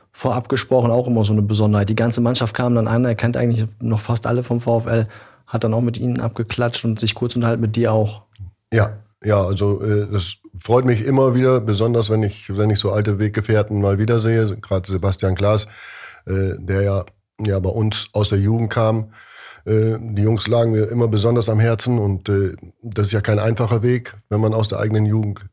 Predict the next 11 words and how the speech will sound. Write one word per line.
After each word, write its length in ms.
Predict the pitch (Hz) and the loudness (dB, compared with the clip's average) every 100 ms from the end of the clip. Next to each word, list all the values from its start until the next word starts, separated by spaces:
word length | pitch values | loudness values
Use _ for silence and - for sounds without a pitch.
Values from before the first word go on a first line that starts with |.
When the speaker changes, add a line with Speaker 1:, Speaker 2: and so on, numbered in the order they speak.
| - | -6
Speaker 2:
äh, 220 | 101 98 101 | -2 -2 -4
grad 240 | - 104 - | -2 -2 0
kommt. 320 | 107 104 - - - - - | 0 0 -4 -16 -20 -20 -6
Hatte 220 | 113 110 | -2 2
dann 160 | 110 110 | 4 4
hin 160 | 123 120 | 4 2
und 80 | |
wieder 180 | 113 110 | 2 2
auch 120 | 107 | 2
mal 320 | 107 107 107 - - | 2 2 0 -6 -4
leider 520 | 107 117 113 101 | 0 2 2 0